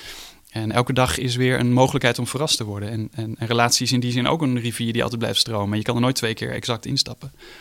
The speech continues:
Dus de gedachte dat de ander zich continu herhaalt, is in principe een denkfout.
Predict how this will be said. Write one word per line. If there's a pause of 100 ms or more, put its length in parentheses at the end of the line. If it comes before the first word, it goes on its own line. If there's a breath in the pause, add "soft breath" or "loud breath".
(120 loud breath)
Dus
de
gedachte
dat
de
ander
zich
continu
herhaalt,
is
in
principe
een
denkfout.